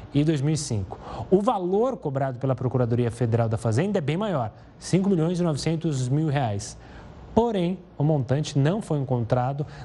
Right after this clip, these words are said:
nas quatorze contas do Timão em diferentes institui-, instituições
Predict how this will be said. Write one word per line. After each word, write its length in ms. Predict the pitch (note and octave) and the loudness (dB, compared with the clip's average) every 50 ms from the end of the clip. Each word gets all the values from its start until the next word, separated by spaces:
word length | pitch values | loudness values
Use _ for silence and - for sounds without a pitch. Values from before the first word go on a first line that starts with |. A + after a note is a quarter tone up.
| - - | -4 0
nas 160 | C3+ B2+ - | 0 0 2
quatorze 560 | - D3 - - - E3 F#3 G3 F3+ D#3 D3 | 2 0 0 4 2 2 2 2 0 -4 -4
contas 580 | - - D3 D#3+ D#3+ D3+ - D3+ C3+ B2+ A#2 A2 | -2 0 0 0 0 0 0 0 0 2 2 2
do 120 | A#2+ C3+ | 0 0
Timão 360 | - - C3 A#2+ B2 D3 D3+ | 2 2 2 4 4 2 2
em 60 | C#3+ C3+ | 0 0
diferentes 680 | C3 D3 - C3 B2 C#3+ F3 F#3 - - C#3+ B2+ A#2 C#3+ | -2 -2 -2 0 0 0 -2 -2 -2 -2 0 0 0 -2
institui-, 580 | C#3+ - - C3+ B2+ A2+ - - A#2+ A#2 A2+ - - | -2 -2 -2 0 0 0 0 0 0 0 0 -2 2
instituições 840 | - D#3+ F3 - - C3 - C3 A#2 G#2+ - A#2 A2 A2 A2 - | 2 2 2 2 -2 0 0 0 0 0 0 0 0 0 0 -2